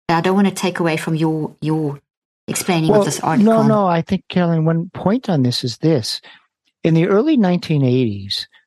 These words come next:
Speaker 2: the N I M H conducted a survey of the American population saying, "What would you do if you got depressed?" And only twelve percent said they would take, we did have antidepressants at that time, but t-, only
Speaker 1: Mm-hmm.
Speaker 2: twelve percent said they would take a pill.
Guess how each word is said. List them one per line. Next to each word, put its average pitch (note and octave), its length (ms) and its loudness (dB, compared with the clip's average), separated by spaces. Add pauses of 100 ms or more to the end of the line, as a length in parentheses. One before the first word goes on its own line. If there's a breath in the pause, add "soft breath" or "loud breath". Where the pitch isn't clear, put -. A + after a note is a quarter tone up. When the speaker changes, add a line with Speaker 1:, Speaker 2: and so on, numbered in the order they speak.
Speaker 2:
the C#3+ 160 2
N E3+ 80 0
I G3 120 0
M D#3+ 120 0
H C#3+ 220 -2
conducted C3 420 -2
a A#2+ 60 -2
survey A2+ 640 -2
of A#2 80 -2
the A#2+ 180 0
American B2+ 380 0
population G#2+ 920 -6 (280 soft breath)
saying, C3 380 0
"What A3+ 220 2
would A#3+ 160 -2
you F#3+ 80 0
do D3 220 2
if - 140 -4
you C3 80 -8
got A#2 220 -4
depressed?" - 720 -10 (360)
And C3+ 340 0
only F#3 220 2
twelve A#3+ 360 0
percent F3+ 460 -2
said C#3+ 220 0
they C3+ 100 2
would B2+ 160 0
take, A#2+ 300 -2
we G#3 260 4
did A#3+ 160 2
have G#3 160 2
antidepressants D3 800 0
at A2+ 100 -4
that A2+ 180 -4
time, A2 220 -6
but A#2 180 -4
t-, - 100 0
only F3 200 4
Speaker 1:
Mm-hmm. E3 160 2
Speaker 2:
twelve A3 260 2
percent E3+ 420 -2
said C#3 240 -2
they C3 100 2
would B2+ 160 -2
take B2 240 -2
a A#2+ 60 -2
pill. F#2+ 460 -8